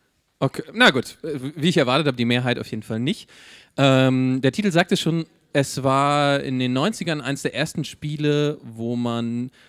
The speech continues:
einen Dieb spielt, das heißt hauptsächlich klauen muss. Nicht töten,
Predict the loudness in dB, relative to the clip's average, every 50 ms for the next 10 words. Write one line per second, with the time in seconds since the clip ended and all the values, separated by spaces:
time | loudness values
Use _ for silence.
0 | _ _ _ _ -4 -2 -2 -2 -2 -2 -4 -6 -6 -8 -8 -8 -8 -6 -8 -8
1 | -6 -6 -8 -8 -10 -12 -6 -4 -4 -4 -4 -6 -8 -8 -8 -10 -12 -14 -14 -10
2 | -6 -6 -4 -4 -4 -4 -4 -4 -4 -6 -8 -10 -14 -16 -10 -6 -4 -2 -2 -4
3 | -4 -6 -2 2 2 2 2 -2 -4 -2 0 0 2 2 0 0 -2